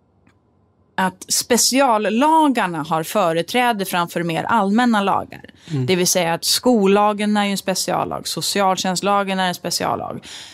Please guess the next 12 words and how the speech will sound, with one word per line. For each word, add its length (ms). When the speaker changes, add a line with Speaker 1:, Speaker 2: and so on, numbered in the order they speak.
Speaker 1:
Alltså 180
de 300
som 260
riktar 300
in 180
sig 120
på 60
ett 80
särskilt 540
område, 800
liksom, 420
detaljområde, 1300